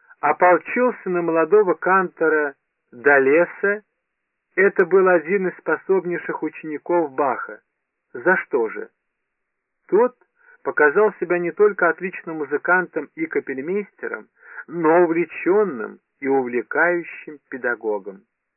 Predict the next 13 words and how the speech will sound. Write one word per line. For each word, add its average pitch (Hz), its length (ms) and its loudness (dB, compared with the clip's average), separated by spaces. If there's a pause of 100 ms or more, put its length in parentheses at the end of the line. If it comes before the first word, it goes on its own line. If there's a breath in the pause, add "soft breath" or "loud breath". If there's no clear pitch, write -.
(540 soft breath)
В - 140 -20
своей 139 560 2
актовой 151 540 -2
речи 165 360 -2
ректор 151 480 -2
заявил, 135 440 -6
что - 220 -4
музыка 147 600 -4
оказывает 175 640 0 (340 soft breath)
дурное 147 680 2
влияние 123 680 -4
на 117 100 -4
юношество, 113 920 -10